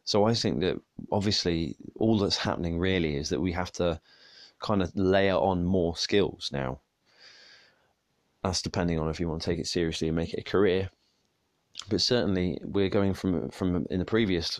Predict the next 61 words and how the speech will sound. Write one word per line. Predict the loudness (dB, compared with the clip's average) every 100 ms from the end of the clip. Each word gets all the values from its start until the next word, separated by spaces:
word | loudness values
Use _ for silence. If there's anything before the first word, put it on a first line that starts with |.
| -6
um, | -4 -2 -2 -4
experience, | -8 -6 -4 -4
it | -6
was | -2
like, | -4 -2
you | -4
know, | -2
you're | 0 0
either | -2 -6 -10
gigging | 0 0 2 -2 -4 -4
and | -2
out | 0 0
there, | 0 0
or | 0 0
you're | -2
getting | -2
some | -2 0
records | 0 -2 -2 -2 -4
done, | -4 -2 -4 -10 -20 -20 -20 -20 -20 _ _
and | -2
that's | 0 0
it. | 0 0 0
You | -2
know, | 0
those | 0 -2
are | -2
your | -2
main | -2 -2
mediums | -2 -2 -2 -4 -2
of | -6
communicating | -2 -2 -2 -4 -4 -4
with | -4
an | -2
audience, | 0 0 -2 -4 -6
to | -4 -2
now | 0 0 -2
you | -2 -4
could | -4 -4
be | -2 -4 -10
streaming | -12 -4 0 0 0
on | -2
Twitch, | 0 2 2 -2 -6
or, | -2 0 0 -2 -4
you | -4
know, | -4
doing | -2 -2 -2
Facebook | -2 -4 -2 -4
Lives, | -2 0 -2 -4
or | -4
you | -4 -6
could | -4
be | -4 -4
recording | -6 -4 -2 -2 -4
videos | -2 0 -2 -2
and | -4
uploading | -2 -2 -2 -2
them | -2
regularly, | -4 -2 -4
doing | -4 -4
drum | -2 -2
covers. | -4 -4 -4